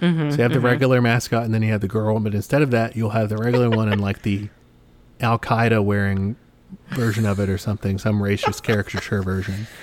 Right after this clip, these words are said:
Speaker 2: And you
Speaker 1: Oh
Speaker 2: trot
Speaker 1: my
Speaker 2: them out, and
Speaker 1: God.
Speaker 2: everyone's like, "Boo, fuck you." You know, that, that would be, like, the American <laughs> version of the, uh, of the Minute of Hate or whatever. Like, that's kinda what they were
Speaker 1: Ugh.
Speaker 2: doing, this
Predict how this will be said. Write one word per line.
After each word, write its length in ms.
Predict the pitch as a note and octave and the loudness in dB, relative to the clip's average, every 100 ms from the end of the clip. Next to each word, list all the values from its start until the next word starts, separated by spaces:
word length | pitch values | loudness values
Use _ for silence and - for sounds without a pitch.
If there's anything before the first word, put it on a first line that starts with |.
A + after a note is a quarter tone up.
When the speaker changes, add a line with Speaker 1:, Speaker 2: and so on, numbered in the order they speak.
| - - | -20 -8
Speaker 2:
And 60 | C3 | -4
you 40 | B2+ | 2
Speaker 1:
Oh 60 | |
Speaker 2:
trot 180 | D#4 B2+ | 4 4
Speaker 1:
my 80 | A#3+ | 2
Speaker 2:
them 120 | B2 | 2
out, 240 | A#2+ - | 2 2
and 20 | - | 2
Speaker 1:
God. 80 | |
Speaker 2:
everyone's 260 | G#2+ A2 A2+ | 2 2 2
like, 180 | A#2 G3+ | 0 -2
"Boo, 640 | G#3+ G#3+ G#3+ G#3 G3 G3 | -6 -4 -6 -4 -6 -6
fuck 300 | F#3+ B3 G#3 | -8 -12 -10
you." 160 | G#3+ G#3 | -8 -6
You 120 | G3 | -2
know, 80 | D#3+ D3+ | -2 0
that, 180 | G3 F#3 | 0 4
that 100 | G#3 | 4
would 120 | F3 | 6
be, 100 | F3 | 4
like, 160 | D#3+ | 2
the 140 | D3+ D3+ | 2 2
American 580 | C#3+ C#3 - E3 - E3 | 4 0 0 -2 2 2
<laughs> 100 | D3+ | 4
version 340 | E3+ - - | 4 0 -6
of 180 | B2+ A2+ | -4 -2
the, 760 | A2+ A2+ - C#4+ - B3+ - C4 - | 0 -2 0 -2 -2 -4 -2 -4 0
uh, 460 | C3 B2 A2 G#2+ A#2 - - - - - | 2 2 2 0 -6 -10 -20 -20 -20 -4
of 180 | C#3+ B2+ | 0 2
the 120 | B2+ A2+ | 2 2
Minute 300 | B2 C3+ A#2+ | 4 4 4
of 80 | A2+ | 2
Hate 360 | B2+ C3 A#2+ - | 4 4 2 -2
or 80 | A#2+ | 0
whatever. 400 | A2+ G#2 A2 G#2+ | 2 0 0 0
Like, 200 | B2+ A#2 | 0 2
that's 180 | C3+ - | 0 0
kinda 260 | - C#3 | 0 4
what 160 | C#3 - | 4 4
they 60 | A2 | 4
were 80 | G#2+ | 2
Speaker 1:
Ugh. 40 | |
Speaker 2:
doing, 560 | G2+ C3+ C#3+ A2 F#2+ G2 - - - - _ | 4 4 4 4 0 -4 -8 -20 -20 -20 _
this 400 | B2+ G#2+ - - | -4 -2 -2 -6